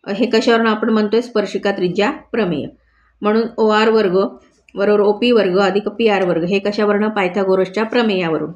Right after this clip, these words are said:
म्हणून पंधराचा वर्ग अधिक नऊचा वर्ग अधिक पीआरचा वर्ग, म्हणून पं-, दोनशे पंचवीस बरोबर एक्क्याऐंशी अधिक पीआर वर्ग, म्हणून पीआर वर्ग बरोबर दोनशे पंचवीस वजा एक्क्याऐंशी, म्हणून पीआर वर्ग बरोबर एकशे चव्वेचाळीस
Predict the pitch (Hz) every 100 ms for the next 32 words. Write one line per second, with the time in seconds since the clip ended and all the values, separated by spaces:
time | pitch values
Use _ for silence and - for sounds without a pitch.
0 | _ _ _ _ 190 214 220 208 214 220
1 | 233 214 220 220 214 214 202 202 208 196
2 | 196 196 190 180 254 - 262 226 190 175
3 | 175 160 170 180 190 196 190 180 202 202
4 | 202 208 202 220 214 208 202 - 196 196
5 | 214 202 202 202 214 196 185 175 175 196
6 | 196 196 196 196 202 202 190 190 180 196
7 | 202 190 180 214 202 190 196 220 196 180
8 | 220 302 - - _ - 202 196 - 160
9 | 156 _ - 240 240 247 247 233 247 226
10 | 208 202 196 208 208 233 226 220 196 190
11 | 175 208